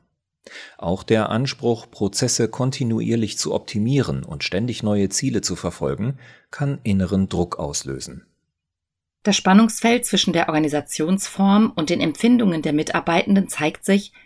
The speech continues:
Speaker 2: wenn Führungspersonen davon sprechen, ihr Team arbeitet nicht eigenverantwortlich und trifft keine Entscheidungen, während es aus Sicht der Teams heißt,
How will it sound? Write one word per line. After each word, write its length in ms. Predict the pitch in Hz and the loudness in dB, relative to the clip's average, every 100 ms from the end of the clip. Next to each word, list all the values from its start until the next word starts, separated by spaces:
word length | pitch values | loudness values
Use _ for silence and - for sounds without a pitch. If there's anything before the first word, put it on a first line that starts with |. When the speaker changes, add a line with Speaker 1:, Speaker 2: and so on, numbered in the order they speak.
| _ - | _ 0
Speaker 2:
wenn 140 | 214 | 0
Führungspersonen 800 | 240 254 269 - 233 196 208 208 | 2 6 6 4 0 6 6 6
davon 280 | 190 - 180 | 2 0 -4
sprechen, 600 | - 185 190 202 208 - | -2 -2 2 6 6 4
ihr 300 | 175 165 - _ - | 0 0 -2 _ -10
Team 340 | - 240 254 - | 2 6 6 6
arbeitet 500 | 175 - 185 196 - | 2 2 2 0 -4
nicht 220 | 185 - | -4 0
eigenverantwortlich 920 | 202 233 202 - 139 - 143 180 196 - - - | 2 2 2 0 0 -2 -4 -2 -4 -6 -20 -2
und 160 | 233 | 0
trifft 200 | - 202 | 2 0
keine 260 | - 196 190 | 2 4 4
Entscheidungen, 720 | 190 - 220 202 143 123 123 - _ _ _ | 2 0 2 4 4 2 -2 -10 _ _ _
während 400 | - 147 165 175 | 0 2 4 2
es 160 | - - | -2 -2
aus 180 | 143 - | -4 -2
Sicht 220 | 151 - | -4 0
der 120 | 139 | -2
Teams 420 | - 160 175 185 | -2 -4 -2 -2
heißt, 380 | 185 190 - - | 0 0 -2 -12